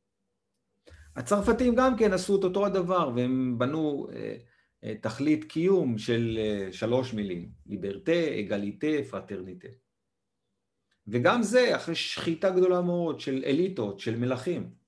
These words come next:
ומאבק דמים בתוך הקבוצות הצרפתיות, עד שזה, אה, התקבל, ו-,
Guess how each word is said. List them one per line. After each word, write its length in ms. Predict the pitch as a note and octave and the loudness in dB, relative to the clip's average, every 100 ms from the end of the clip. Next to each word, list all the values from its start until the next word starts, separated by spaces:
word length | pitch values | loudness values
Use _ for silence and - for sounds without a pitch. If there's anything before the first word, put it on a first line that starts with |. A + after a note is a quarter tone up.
| _ _ _ _ _ - | _ _ _ _ _ -4
ומאבק 680 | B2+ E3 F3 E3+ D#3+ F3 D#3 | 0 4 6 6 4 2 4
דמים 520 | E3+ G3 F#3 A2+ - _ _ _ _ _ _ _ | 4 4 2 0 -6 _ _ _ _ _ _ _
בתוך 380 | A#2+ D3 G3 F3+ | 0 0 2 2
הקבוצות 520 | F3+ E3+ E3+ E3+ F3+ | 2 0 -2 0 -2
הצרפתיות, 760 | E3+ - D3+ C#3 D3+ D3+ D3 A#2+ | -2 -6 -8 -8 -6 -4 -2 -4
עד 200 | - D3+ | -2 -2
שזה, 640 | - A#2 C3 C#3+ C3+ B2+ A#2 A#2+ _ _ - | -2 -2 2 4 4 2 -2 -10 _ _ -8
אה, 300 | A#2 A2+ A2 | -4 -4 -2
התקבל, 680 | A#2+ A#2+ B2+ G#2 A#2 D#3+ F3+ | -6 -2 0 2 2 2 0
ו-, 320 | B2+ B2 A#2 | 0 2 2